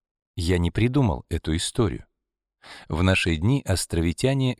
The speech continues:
по-прежнему рисуют на груди надпись «С Ш А», и танцуют, имитируя военные построения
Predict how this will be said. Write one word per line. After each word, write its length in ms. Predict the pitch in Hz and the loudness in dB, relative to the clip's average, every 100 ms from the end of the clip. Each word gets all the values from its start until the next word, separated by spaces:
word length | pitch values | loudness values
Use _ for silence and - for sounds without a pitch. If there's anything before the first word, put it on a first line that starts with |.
| - | -2
по-прежнему 640 | 123 - 131 90 82 82 | -2 2 2 2 2 0
рисуют 480 | 82 80 - 90 - | 0 0 0 0 0
на 160 | 80 | -2
груди 480 | 76 80 73 101 123 - | 0 0 0 0 -2 -2
надпись 640 | 92 87 82 95 87 - - | 0 0 0 -4 -4 -6 -8
«С 200 | - - | -4 -2
Ш 240 | - - | 0 2
А», 220 | 139 98 - _ _ - - | 2 2 -6 _ _ -18 -2
и 120 | 104 | 0
танцуют, 800 | - 90 80 - - 151 113 78 _ | 2 2 2 -2 0 2 0 -2 _
имитируя 640 | 98 90 85 - 127 127 87 | 0 2 0 0 2 4 4
военные 540 | 87 95 101 90 78 | 2 2 2 2 0
построения 920 | - - - 78 80 127 135 90 - | -2 -4 0 2 2 2 2 -2 -4